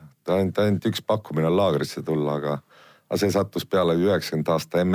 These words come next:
M-i ja kuidagi ma olin juba seal neli kuud kodunt eemal olnud ja kuidagi ei läinud asjad kokku nagu. Oleks võinud minna küll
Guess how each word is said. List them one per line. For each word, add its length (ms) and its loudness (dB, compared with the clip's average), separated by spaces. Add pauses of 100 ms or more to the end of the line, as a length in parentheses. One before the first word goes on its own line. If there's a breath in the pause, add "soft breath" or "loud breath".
M-i 320 2
ja 220 2 (180)
kuidagi 480 0 (720 loud breath)
ma 80 2
olin 240 2
juba 160 0
seal 220 2 (1200)
neli 300 2
kuud 200 0
kodunt 400 0
eemal 400 2
olnud 240 -2
ja 80 0
kuidagi 400 2
ei 80 2
läinud 320 2
asjad 280 0
kokku 360 -4
nagu. 240 -4 (1120 loud breath)
Oleks 240 4
võinud 160 4
minna 240 4
küll 80 4